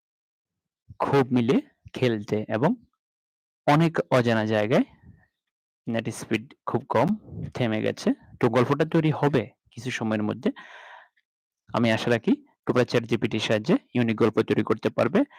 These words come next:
চ্যাট জিপিটির সাহায্যে ইউনিক গল্প তৈরি করা খুবই সহজ। শুধু Google-এ গিয়ে চ্যাট জিপিটি লিখলে চ্যাট জিপিটি পেজটা ওপেন হবে। Create on Google account, অর্থাৎ Google অ্যাকাউন্টের সাহায্যে কিন্তু কাজ এগুলো করতে হবে। দেখো চ্যাট জিপিটি কিন্তু বাংলা গল্পটা তৈরি করে ফেলেছে, তবে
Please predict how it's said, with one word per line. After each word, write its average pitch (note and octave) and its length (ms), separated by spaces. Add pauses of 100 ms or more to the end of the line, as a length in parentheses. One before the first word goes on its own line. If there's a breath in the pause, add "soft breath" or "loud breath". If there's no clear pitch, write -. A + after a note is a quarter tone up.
(140 soft breath)
চ্যাট B2 160
জিপিটির A#2+ 340
সাহায্যে A#2 240
ইউনিক A2+ 180
গল্প A#2 200
তৈরি A2 220
করা A2+ 180
খুবই G3 260
সহজ। F#3+ 440
শুধু B2 220
Google-এ A2 380
গিয়ে A2 200
চ্যাট C3 200
জিপিটি A#2+ 360
লিখলে A2+ 340
চ্যাট B2+ 180
জিপিটি A2+ 300
পেজটা A2+ 360
ওপেন D3 200
হবে। E3 220 (920 loud breath)
Create C3+ 300
on A#2+ 300
Google B2 520
account, A#2 420
অর্থাৎ A#2+ 200
Google A#2 240
অ্যাকাউন্টের A#2+ 380
সাহায্যে A#2 400
কিন্তু E3 240 (260 soft breath)
কাজ A2+ 220
এগুলো A2+ 200
করতে G#2+ 300
হবে। G#2+ 80
দেখো A2 200
চ্যাট A2+ 220
জিপিটি A#2+ 340
কিন্তু E3 200
বাংলা A2+ 240
গল্পটা A2 340
তৈরি G2+ 240
করে G#2+ 200
ফেলেছে, F3 420
তবে B2 260